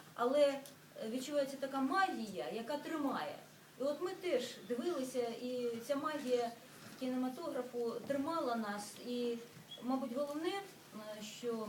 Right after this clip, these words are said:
можна сказати, це фільм суто український, бо, е, там і яблука, і пісні, і приказки українські.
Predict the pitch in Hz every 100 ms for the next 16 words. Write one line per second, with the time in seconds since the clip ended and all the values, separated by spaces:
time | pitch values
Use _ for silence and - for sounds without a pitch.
0 | 220 226 214 220 254 233 208 190 190 180
1 | - - 285 349 330 330 370 359 269 240
2 | 240 226 208 180 175 - 196 196 180 247
3 | 240 233 - - - - 208 208 214 262
4 | 262 269 294 302 262 262 254 - 254 240
5 | 233 233 226 269 - 269 277 277 262 254
6 | 240 - 285 285 262 254 240 - 247 240
7 | 247 240 233 226 -